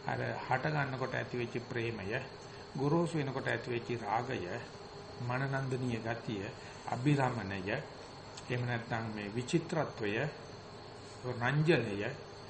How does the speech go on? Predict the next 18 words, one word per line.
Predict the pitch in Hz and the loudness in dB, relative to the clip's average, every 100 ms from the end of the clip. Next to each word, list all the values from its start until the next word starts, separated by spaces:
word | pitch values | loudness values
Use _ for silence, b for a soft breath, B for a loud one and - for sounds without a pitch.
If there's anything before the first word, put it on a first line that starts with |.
| B B B - - | B B B -14 -10
කදාකත් | - 117 110 110 135 165 180 165 135 | -4 -4 2 4 4 4 2 0 -2
ඉතින්නේ | 123 117 101 104 143 147 - - - - | -2 -2 -2 -2 -2 -2 -8 -12 -12 -10
ක්ෂය | - 131 123 | -2 0 2
වෙන | 120 | 0
පැත්තේ, | 120 117 117 120 | -2 -4 -2 -2
වැය | 113 117 | -2 -2
වෙන | 113 | -4
පැත්තේ, | 110 113 - 151 - - - - - - - - - - | -6 -6 -4 -4 -4 -10 -14 -14 -14 -14 -14 -14 -14 -6
නිරෝධ | 139 139 160 143 | 0 4 6 4
වෙන | 113 101 | 2 -2
පැත්තේ. | 98 - - - | -6 -8 -8 -4
ඊට | 123 139 | -2 0
පස්සේ | 147 139 147 123 | 0 0 2 2
යම් | 120 151 | 0 2
කිසි | 185 160 | 4 4
කෙනෙක් | 156 143 147 143 | 2 0 0 -2
මේ | 131 127 127 | -4 -2 -2
සිද්ධියක | 120 120 117 123 127 127 | -2 -2 -4 -2 0 0